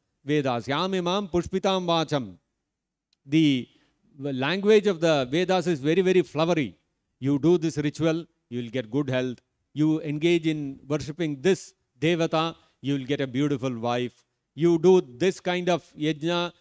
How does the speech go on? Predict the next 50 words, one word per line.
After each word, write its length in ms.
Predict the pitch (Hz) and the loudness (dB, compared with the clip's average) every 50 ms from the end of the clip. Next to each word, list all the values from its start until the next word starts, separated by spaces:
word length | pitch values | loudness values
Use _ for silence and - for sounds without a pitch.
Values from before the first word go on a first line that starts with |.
| _ _ _ | _ _ _
you 160 | - 139 147 | -4 -2 -2
will 180 | 151 147 143 131 | -2 -2 -4 -4
get 300 | 113 113 151 151 143 - - _ _ _ _ 123 123 127 | -4 -4 -4 -4 -4 -8 -20 _ _ _ _ -20 -18 -14
a 60 | 139 | -8
lot 220 | 131 135 147 160 156 | -4 -2 -2 -2 -2
of 120 | 151 - | -2 -4
sex 320 | - - 165 165 - - | -6 -6 -6 -6 -6 -6
power. 380 | - - 147 139 127 127 127 123 123 _ _ _ _ _ _ | -6 -4 -2 0 0 0 -2 -4 -6 _ _ _ _ _ _
You 180 | 139 156 175 170 | 2 4 6 6
do 160 | 180 190 185 | 8 6 6
this 220 | 156 165 175 170 | 4 2 -2 -2
kind 260 | - - 180 180 180 180 | -2 -2 -2 0 0 0
of 100 | 165 156 | 0 0
yajna, 460 | 165 160 143 156 165 175 180 180 175 _ _ _ | 0 -2 0 -2 -2 0 -2 -2 -6 _ _ _
you 140 | - 131 135 | -8 -8 -6
will 60 | 127 | -4
get 160 | 123 156 147 123 | -2 -4 -4 -4
a 40 | |
lot 200 | 117 107 120 139 | -4 -4 -2 0
of 180 | 151 147 127 107 | -2 -2 -2 -2
wealth. 420 | 113 135 143 139 131 123 - - _ _ _ _ _ _ _ - | -2 -2 0 0 -2 -6 -8 -14 _ _ _ _ _ _ _ 0
This 240 | 139 196 202 196 | 2 2 2 2
kind 300 | - - 185 185 185 180 | 0 -4 -2 -2 0 2
of, 220 | 190 175 139 - - | 0 0 0 -2 -2
uh, 220 | 156 165 156 147 143 | 0 2 2 2 0
sacrifice, 680 | - - 156 160 165 - 175 175 139 175 175 175 165 139 | -2 -4 -4 -4 -4 -4 -4 -4 -2 0 0 0 -2 -2
this 200 | 143 165 160 - | -4 -6 -4 -4
kind 220 | - 165 165 160 | -4 -4 -2 -2
of 120 | 143 117 | -2 -2
vrata 400 | 104 143 175 180 - 196 190 190 | -2 -4 -2 0 0 0 0 2
you 140 | 185 180 170 | 2 0 2
do, 280 | 170 180 180 185 180 - _ _ _ _ _ _ _ _ _ _ _ | 2 2 2 2 0 -4 _ _ _ _ _ _ _ _ _ _ _
you 140 | - 156 165 | 0 0 2
will 120 | 165 151 131 | 2 2 0
get 200 | 165 165 160 170 | -2 -2 -2 -4
a 80 | - _ | -10 _
lot 200 | - 139 147 160 | -8 -6 -4 -2
of 160 | 165 156 123 117 | -2 -2 -2 -2
good 200 | 147 160 131 - | -4 -4 -4 -4
children, 540 | - 147 147 135 135 135 127 123 123 120 - _ _ _ _ - | -6 -6 -4 -4 -4 -4 -6 -6 -8 -12 -14 _ _ _ _ -8
et 120 | 185 190 | -6 -4
cetera, 240 | - 208 214 214 196 | -2 -2 0 0 -2
et 100 | 185 - | -2 -2
cetera. 220 | 175 175 202 196 190 | -4 -4 -2 -2 0
Like 200 | 180 175 180 175 | 0 -2 0 -2
this, 180 | 226 196 - | -2 -2 -2
so 320 | 165 175 190 208 214 220 220 | 0 2 4 4 4 4 2
many 200 | 226 220 220 214 | 2 0 -2 -2
things 320 | - 190 202 208 175 - | -2 -4 -4 -4 -4 -4
are 200 | 185 180 160 | -4 -4 -4